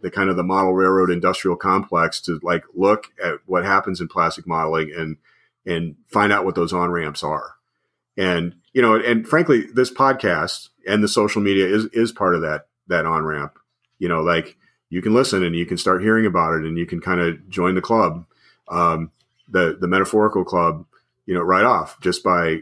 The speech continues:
by doing some of those things. And then you can get connected to I P M S and you could start, you know, seeing and learning techniques for yourself and all that stuff. And I, I feel a little bit like if, if a young person, if a fifteen-year-old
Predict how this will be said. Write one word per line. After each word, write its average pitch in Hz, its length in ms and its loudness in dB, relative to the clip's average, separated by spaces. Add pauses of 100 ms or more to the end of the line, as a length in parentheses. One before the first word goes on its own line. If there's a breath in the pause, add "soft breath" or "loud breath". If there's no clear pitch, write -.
by 87 120 0
doing 90 240 2
some 87 180 -2
of 82 60 0
those 82 220 0
things. 78 280 -4
And 85 100 -2
then 90 120 2
you 92 100 0
can 92 140 -4
get 92 180 0
connected 87 360 -2
to 85 60 2
I 87 120 4
P 95 160 -2
M 87 100 0
S 87 280 2
and 82 120 -4
you 82 100 -4
could 82 200 -6
start, 85 380 0 (200)
you 90 100 -4
know, 80 300 -2 (240)
seeing 92 420 0
and 85 200 0 (500 loud breath)
learning 95 280 0
techniques 95 400 -2
for 95 100 -2
yourself 95 460 0
and 87 80 0
all 85 140 2
that 82 120 -2
stuff. 80 320 -4 (600 soft breath)
And 98 140 0
I, 98 340 0
I 98 120 2
feel 110 260 2
a 107 40 2
little 107 240 4
bit 104 160 2
like 95 400 0 (360)
if, 95 320 -4 (540)
if 95 220 -8
a 95 60 0
young 101 220 2
person, 110 380 2
if 92 160 -2
a 85 80 0
fifteen-year-old 98 880 0